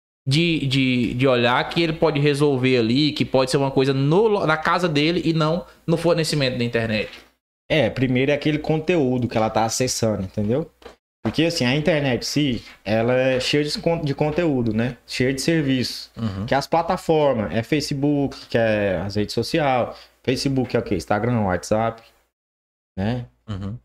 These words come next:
Speaker 2: E o próprio Face. Então, assim, é rede social, às vezes a gente tem problema de lentidão nessas redes sociais. Não por parte nossa, mas por parte do fornecimento dele. Se já aconteceu do WhatsApp parar,
Speaker 3: Sim.
Speaker 2: entendeu?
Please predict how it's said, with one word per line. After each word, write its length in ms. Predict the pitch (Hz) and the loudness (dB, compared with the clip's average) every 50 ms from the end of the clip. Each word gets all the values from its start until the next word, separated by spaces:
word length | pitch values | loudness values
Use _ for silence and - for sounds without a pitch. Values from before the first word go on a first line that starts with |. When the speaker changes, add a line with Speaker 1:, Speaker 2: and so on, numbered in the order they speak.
| _ _ - - _ | _ _ -20 -16 _
Speaker 2:
E 100 | - 110 107 | -2 -2 -2
o 40 | |
próprio 340 | 95 - 107 107 104 - 104 | 0 0 -2 -2 0 -2 -6
Face. 540 | 104 - - 113 120 123 120 120 - - - - _ _ _ _ _ _ _ _ _ _ _ _ _ | -12 -4 -2 -2 0 0 -4 -6 -8 -12 -18 -20 _ _ _ _ _ _ _ _ _ _ _ _ _
Então, 200 | - 107 113 120 | -2 -2 0 0
assim, 300 | 113 - - 113 107 - | -2 -2 -2 -2 -2 0
é 120 | - 131 147 | 0 0 0
rede 240 | 143 156 156 156 - | 2 0 0 0 0
social, 560 | - 123 113 - - 127 139 151 139 123 107 - | -2 -2 -2 0 0 2 2 2 2 0 0 0
às 180 | - 120 120 110 | 0 0 0 0
vezes 180 | 127 131 123 123 | -2 -2 -2 -2
a 20 | |
gente 200 | 131 147 147 143 | -2 -2 -4 -4
tem 520 | - - - 143 147 151 151 147 147 135 - - - - _ | -4 -2 -2 0 0 0 0 -2 -2 -4 -6 -12 -20 -20 _
problema 300 | - 123 127 135 135 143 139 | -2 0 0 0 0 0 0
de 100 | 139 143 | 0 0
lentidão 560 | 143 143 - - 156 147 151 147 139 123 113 | 0 0 -2 -2 -2 0 0 0 0 0 0
nessas 340 | 110 107 - - 113 101 104 | 0 0 0 -2 0 0 0
redes 180 | 110 107 - - | 0 0 0 -2
sociais. 480 | 117 110 - - 120 113 104 92 - - - - - _ _ | -2 -2 0 0 0 0 0 0 -2 -6 -12 -20 -20 _ _
Não 220 | 107 127 160 185 | 0 0 0 0
por 240 | 185 - 247 240 220 | 0 0 0 0 0
parte 720 | - - 151 139 131 127 127 127 120 - - - - - - _ _ _ _ _ _ _ _ _ _ _ _ _ _ | 0 0 2 2 4 2 2 0 0 -2 -4 -4 -6 -10 -16 _ _ _ _ _ _ _ _ _ _ _ _ _ _
nossa, 340 | 110 113 113 110 101 - 117 | 0 2 2 2 2 0 0
mas 180 | 113 113 120 117 | 0 0 0 0
por 120 | - 139 | -2 -2
parte 360 | - - 123 123 131 135 - | 0 0 0 2 0 0 -2
do 80 | - 135 | -4 -2
fornecimento 580 | - - 147 147 139 - - 147 139 147 160 | -2 0 0 0 0 0 0 0 0 0 0
dele. 380 | 175 185 165 147 127 120 110 110 | 2 2 2 2 2 0 -2 -4
Se 160 | - - 139 | -2 0 2
já 140 | 139 151 143 | 2 2 2
aconteceu 460 | 139 - 147 135 147 139 143 - 151 135 | 2 0 0 0 2 0 2 0 2 2
do 60 | 135 | 2
WhatsApp 400 | 123 117 110 113 120 113 113 - | 2 2 2 2 2 2 2 2
parar, 500 | - 110 113 127 143 135 113 104 - - | 2 2 4 4 2 2 0 -2 -4 -10
Speaker 3:
Sim. 380 | - - 123 120 131 156 185 185 - _ _ | -6 -4 -2 -2 -2 -2 -4 -8 -12 _ _
Speaker 2:
entendeu? 500 | - 92 113 113 117 139 156 180 180 156 | -6 -2 0 2 4 4 2 2 0 -4